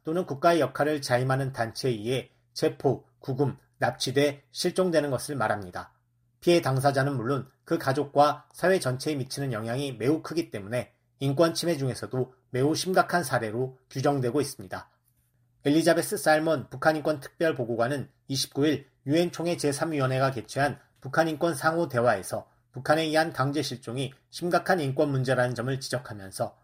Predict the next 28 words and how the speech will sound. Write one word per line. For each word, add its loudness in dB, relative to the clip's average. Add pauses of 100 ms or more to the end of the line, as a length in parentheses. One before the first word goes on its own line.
(160)
국제인권법은 0 (220)
강제 4
실종자들의 0
가족도 -6 (160)
피해자로 2
간주한다고 -4
상기했습니다. -2 (880)
앞서 4 (100)
지난 2
이십일 -4
일 -2 (140)
강제 2
실종 0
문제를 0
주제로 0
한 2 (220)
유엔 2
총회 -4
제삼 0
위원회 0
회의에서 -2 (200)
미국은 0 (260)
북한이 0
강제 -2
실종을 -4
중단하고 -2 (180)
북한 0
주민과 0